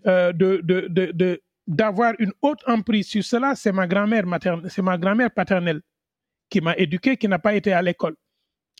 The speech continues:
et qui un jour m'a dit, euh, « Dès que tu arrives », j'étais au collège, « dès que tu arrives et que les vacances commencent, personne ne parle plus wolof, arrête de nous parler français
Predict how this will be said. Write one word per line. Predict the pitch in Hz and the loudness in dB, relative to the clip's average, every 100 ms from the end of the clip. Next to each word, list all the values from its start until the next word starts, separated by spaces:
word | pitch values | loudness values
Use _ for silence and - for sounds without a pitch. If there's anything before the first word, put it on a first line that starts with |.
| - | -4
et | 214 | 0
qui | 262 247 | 0 0
un | 233 | 0
jour | 185 165 320 403 - _ _ _ _ _ _ _ _ - | 0 2 0 -2 -8 _ _ _ _ _ _ _ _ -6
m'a | 185 196 208 | 0 2 2
dit, | 160 262 - _ _ _ _ _ _ _ _ _ _ _ _ 190 | 2 0 -2 _ _ _ _ _ _ _ _ _ _ _ _ -2
euh, « | 180 | 0
Dès | 160 262 | 2 0
que | 277 | 0
tu | 247 262 | -2 0
arrives », | 202 214 233 139 - _ - | 0 0 0 -2 -10 _ -6
j'étais | 220 175 202 | -2 0 0
au | 190 | -4
collège, « | - 226 277 170 | -2 0 0 0
dès | 202 | -4
que | |
tu | 196 196 | -2 0
arrives | 196 262 185 | 0 0 -2
et | 175 | -2
que | 190 165 | -4 -2
les | 175 180 | 0 0
vacances | 175 - 175 | 0 -2 -4
commencent, | - 190 254 294 - - _ _ _ _ _ _ _ _ _ _ | -2 -2 -2 -4 -8 -20 _ _ _ _ _ _ _ _ _ _
personne | - 254 - 294 | -2 -2 -2 -2
ne | 226 | -2
parle | - 214 208 | 0 -2 -2
plus | 240 | -2
wolof, | 233 214 214 - | 0 0 0 -2
arrête | 233 254 | -2 -2
de | 226 | -2
nous | 220 | -2
parler | 208 196 220 | 0 0 -2
français | - 185 - 139 | -2 -4 -6 -14